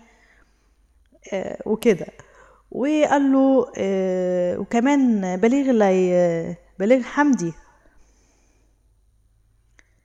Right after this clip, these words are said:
هو اللي هيلحني؟ ايه اللي انت بتقوله ده؟" ومش عارفة ايه. آه، فقال له: "طيب"، فقال له: "طب تعالى". قعد يقنعه شوية في التليفون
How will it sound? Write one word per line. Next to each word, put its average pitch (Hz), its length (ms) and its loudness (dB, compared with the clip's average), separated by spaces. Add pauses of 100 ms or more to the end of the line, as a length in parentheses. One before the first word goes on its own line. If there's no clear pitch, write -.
(440)
هو 262 140 4
اللي 220 180 6
هيلحني؟ 269 640 0 (920)
ايه 240 60 0
اللي 262 120 4
انت 240 160 0
بتقوله 175 460 -8
ده؟" 156 140 -8
ومش 147 260 -14
عارفة 156 260 -12
ايه. 160 160 -14 (1600)
آه، 196 560 -6
فقال 226 400 -2
له: 226 80 -2
"طيب"، 214 380 -2
فقال - 300 -4
له: 269 60 -4
"طب 247 200 -4 (140)
تعالى". 196 420 -2 (320)
قعد 240 240 -2
يقنعه 202 280 -2
شوية 202 340 -2
في 214 100 -10
التليفون 180 640 -4